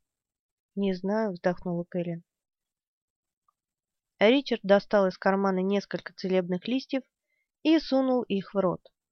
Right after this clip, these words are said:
Он долго жевал их, глядя в огонь, и лицо его кривилось от боли. «Мне хочется убежать, но я не знаю куда. Как можно сбежать от того, что внутри тебя?»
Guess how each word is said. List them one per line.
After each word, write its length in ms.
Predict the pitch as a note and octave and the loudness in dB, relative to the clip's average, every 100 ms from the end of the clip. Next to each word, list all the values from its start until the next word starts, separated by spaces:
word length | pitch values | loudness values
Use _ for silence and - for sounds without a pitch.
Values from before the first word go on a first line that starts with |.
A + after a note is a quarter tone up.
| _ _ _ _ _ _ | _ _ _ _ _ _
Он 260 | G3+ G3+ G3+ | 0 0 4
долго 360 | A#3+ B3+ G3+ F#3 | 6 6 4 2
жевал 460 | F#3+ F#3+ A#3+ A#3 | 2 4 6 6
их, 100 | F#3 | 4
глядя 400 | F3+ G3 G3 F#3+ | 2 2 2 2
в 60 | F#3+ | 2
огонь, 380 | G3+ G3 E3+ E3+ _ _ _ _ | 2 0 -4 -6 _ _ _ _
и 120 | - G#3+ | -2 2
лицо 440 | G#3 G#3 - C#4 | 2 0 2 4
его 340 | G#3 F3+ F3 F3+ | 4 0 -4 -8
кривилось 560 | - G#3+ G3+ F#3+ F#3+ F#3 | -4 -2 0 0 0 -2
от 140 | G#3 | -4
боли. 380 | G#3 G#3 E3+ D#3 - _ _ _ _ _ _ _ _ _ _ _ _ _ _ _ _ _ - | -2 -2 -2 -4 -14 _ _ _ _ _ _ _ _ _ _ _ _ _ _ _ _ _ -4
«Мне 300 | A#3+ C#4+ C#4+ | -2 0 0
хочется 500 | C#4 C4+ B3+ - C4 | 0 -2 -2 -2 -2
убежать, 680 | B3+ C4 B3+ C4+ G#3 - - _ _ - | 0 0 4 4 2 -2 -20 _ _ -4
но 160 | A3+ A#3+ | 2 6
я 200 | A#3+ A#3 | 6 6
не 140 | A#3 | 4
знаю 320 | A3 A#3 A3 | 2 4 4
куда. 380 | A3 A#3+ G3+ E3+ - _ _ _ _ _ _ _ _ | 2 0 0 0 -4 _ _ _ _ _ _ _ _
Как 280 | - D4+ - | 6 6 6
можно 380 | A3+ A#3 G#3 G3+ | 0 2 2 0
сбежать 500 | F#3+ G#3+ G#3+ G3+ F#3+ | 2 2 4 4 2
от 120 | F3+ | 2
того, 320 | - A#3 D4 C#4+ | 6 6 6 2
что 200 | - F#3 | 0 -2
внутри 460 | F#3+ G3+ A#3+ A3+ | 0 0 0 0
тебя?» 360 | - A#3 A#3 | -2 2 2